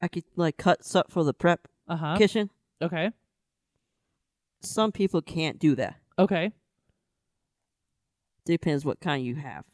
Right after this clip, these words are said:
Speaker 2: Right, 'cause muscular dystrophy is kind of like a big umbrella,
Speaker 1: Yes.
Speaker 2: right? Like, different types of, it expresses differently in different
Speaker 1: Yes.
Speaker 2: bodies.
Speaker 1: Yeah, it does.
Speaker 2: Okay, so your hands, you have strength in your hands.
Speaker 1: Yes.
Speaker 2: You can chop, you can work as a prep cook.
Speaker 1: Yeah.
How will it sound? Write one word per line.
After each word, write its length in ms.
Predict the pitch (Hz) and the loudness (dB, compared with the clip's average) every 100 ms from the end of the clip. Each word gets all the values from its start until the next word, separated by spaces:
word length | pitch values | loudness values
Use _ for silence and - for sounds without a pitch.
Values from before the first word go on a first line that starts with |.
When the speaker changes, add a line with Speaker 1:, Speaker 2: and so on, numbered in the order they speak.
| - | -2
Speaker 2:
Right, 300 | 170 143 123 - | 0 0 -2 -10
'cause 160 | - 156 | -6 -2
muscular 400 | 185 190 196 156 | -2 -2 -2 -2
dystrophy 360 | 170 - - | -2 -8 -6
is 100 | 143 | -6
kind 180 | - 160 | -6 -8
of 60 | 147 | -6
like 140 | 139 | -6
a 60 | 139 | -6
big 240 | - 165 | -4 -2
umbrella, 680 | 151 139 135 139 135 123 117 - _ _ _ _ _ | -2 -4 -4 -2 -4 -6 -8 -12 _ _ _ _ _
Speaker 1:
Yes. 160 | 156 156 | 0 2
Speaker 2:
right? 180 | 147 | 0
Like, 260 | 151 143 - | -4 -8 -6
different 420 | 165 151 160 151 | -6 -4 -4 -6
types 460 | - - 151 - - | -8 -4 -4 -2 -4
of, 300 | 143 - - | -4 -6 -8
it 160 | 156 160 | -4 -2
expresses 640 | 160 - 175 160 - 147 | -2 -2 -2 -2 -4 -6
differently 400 | 156 156 147 139 | -8 -8 -8 -8
in 80 | 139 | -6
different 260 | 135 139 | 0 0
Speaker 1:
Yes. 40 | 127 | 0
Speaker 2:
bodies. 280 | 120 127 147 | -6 -4 0
Speaker 1:
Yeah, 80 | 151 | 0
it 60 | |
does. 300 | 143 131 - _ _ _ | 0 -4 -6 _ _ _
Speaker 2:
Okay, 200 | 180 190 | -4 -2
so 120 | 170 | 0
your 240 | 175 165 196 | 0 0 -2
hands, 440 | 185 180 170 175 | -2 -4 -4 -2
you 80 | 185 | 0
have 120 | 175 | 0
strength 300 | - 175 170 | -2 -4 -2
in 100 | 175 | -2
your 120 | 170 170 | -2 -4
hands. 200 | 165 156 | -2 0
Speaker 1:
Yes. 200 | 156 151 | 0 -2
Speaker 2:
You 100 | 151 | -4
can 160 | 160 | -6
chop, 480 | 160 165 165 151 - | -4 0 2 0 -2
you 100 | 156 | -6
can 180 | - 151 | -4 -2
work 220 | 143 147 | -2 -2
as 100 | 147 | -6
a 60 | 147 | -6
prep 300 | - 139 - | -6 -8 -6
cook. 260 | 139 135 - | -6 -6 -4
Speaker 1:
Yeah. 240 | 202 123 | 0 0